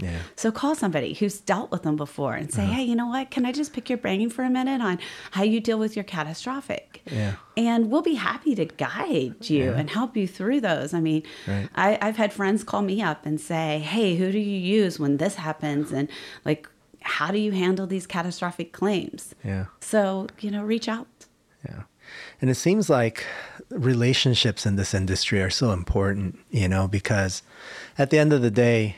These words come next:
Speaker 1: you know, you may not have had a catastrophic claim, and so you don't have these, you know, processes in place. But when you have the relationships with your, even your vendor partners, you know, like, if you need a nurse to get out there to the emergency room on a Saturday,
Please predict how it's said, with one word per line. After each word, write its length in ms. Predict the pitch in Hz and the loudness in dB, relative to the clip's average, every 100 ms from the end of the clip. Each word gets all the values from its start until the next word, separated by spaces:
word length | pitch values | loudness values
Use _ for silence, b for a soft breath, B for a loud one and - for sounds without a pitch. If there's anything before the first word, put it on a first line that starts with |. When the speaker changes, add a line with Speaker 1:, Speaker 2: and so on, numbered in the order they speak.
| - - | -14 -4
Speaker 1:
you 200 | 170 110 | 2 4
know, 100 | 110 | 4
you 540 | 110 123 127 123 127 - _ _ _ _ | 6 8 8 6 4 -2 _ _ _ _
may 280 | 143 131 131 | 2 4 6
not 200 | 127 117 | 4 2
have 120 | 107 | 2
had 240 | 120 113 | 2 2
a 40 | 110 | 2
catastrophic 600 | 123 110 - 123 110 117 | 2 0 0 0 0 -2
claim, 360 | - 117 117 113 | 0 2 4 2
and 100 | 107 | 2
so 100 | 113 | 2
you 180 | 101 104 | 2 4
don't 220 | 101 104 | 2 2
have 420 | - 110 107 98 | 0 0 -2 -2
these, 420 | 98 98 98 - - b b b b _ | 0 0 0 -4 -8 b b b b _
you 140 | 110 98 | 0 2
know, 300 | 98 117 - | 2 2 2
processes 640 | - 101 - 98 110 95 98 | 0 2 0 -2 0 -2 0
in 140 | 92 | -2
place. 500 | - 123 101 87 - | 0 0 2 0 -6
But 320 | - 104 95 B B B B B | 0 0 0 B B B B B
when 120 | 120 | 4
you 100 | 127 | 6
have 240 | 120 151 135 | 6 4 4
the 100 | 120 | 4
relationships 800 | 113 110 113 110 - 107 - 113 | 6 4 4 2 2 0 0 0
with 200 | 110 110 | 2 2
your, 340 | 104 101 98 | 2 4 4
even 260 | 139 160 143 | 4 6 6
your 140 | 101 | 4
vendor 300 | 90 113 113 | 4 4 2
partners, 640 | - 92 85 90 87 85 - | 2 -2 0 -2 -2 -4 -2
you 140 | 101 | 0
know, 140 | 92 95 | 2 0
like, 180 | 95 92 | 0 -2
if 120 | 90 | 0
you 140 | 101 | 0
need 220 | 98 98 98 | 2 0 0
a 60 | |
nurse 380 | 92 95 92 - | 0 2 0 0
to 100 | - | -2
get 160 | 95 85 | -2 0
out 240 | 95 - | 0 0
there 220 | 107 90 87 | 0 0 0
to 180 | - | -2
the 80 | 92 | 0
emergency 540 | 92 92 90 92 - 90 | 2 0 2 0 2 2
room 260 | 87 87 | 2 2
on 140 | 90 85 | 0 -2
a 40 | |
Saturday, 720 | - 90 92 87 87 82 | 0 0 0 -2 -2 -2